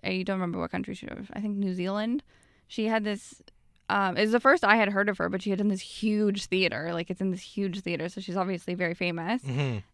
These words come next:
Speaker 1: And it was very, um, it was like a Fringe show. It was, like, Fringe.
Speaker 2: Like alt comedy?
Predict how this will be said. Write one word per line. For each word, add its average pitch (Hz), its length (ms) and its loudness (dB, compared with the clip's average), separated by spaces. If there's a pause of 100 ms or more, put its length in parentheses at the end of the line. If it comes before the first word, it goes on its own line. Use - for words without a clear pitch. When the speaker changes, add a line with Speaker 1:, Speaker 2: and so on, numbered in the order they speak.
(160)
Speaker 1:
And 190 540 2 (120)
it 214 200 2
was 202 380 -2
very, 175 960 2 (320)
um, 165 640 0
it 196 60 -4
was 208 120 -4
like 240 120 -2
a 214 80 0
Fringe 185 380 -2
show. - 300 -6
It 175 80 -2
was, 185 140 -4 (120)
like, 190 260 2 (180)
Fringe. 262 480 2
Speaker 2:
Like - 140 0
alt 117 240 -4
comedy? 135 480 -2